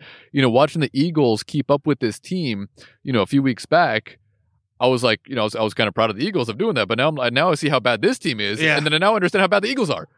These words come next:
Speaker 2: Yeah, I just don't, honestly, I don't, I mean, I know that they are, I mean, obviously every defense that comes in to play Kansas City is making a concerted effort to get pressure.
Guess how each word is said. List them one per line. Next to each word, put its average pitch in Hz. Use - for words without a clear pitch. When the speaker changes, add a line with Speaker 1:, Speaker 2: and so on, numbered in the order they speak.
Speaker 2:
Yeah, 165
I 156
just 190
don't, 185
honestly, 196
I 175
don't, 151
I 139
mean, 156
I 151
know 165
that 185
they 165
are, 151
I 135
mean, 143
obviously 151
every 151
defense 147
that 143
comes 143
in 135
to 151
play 151
Kansas 135
City 151
is 123
making 143
a -
concerted 139
effort 131
to 131
get 131
pressure. 147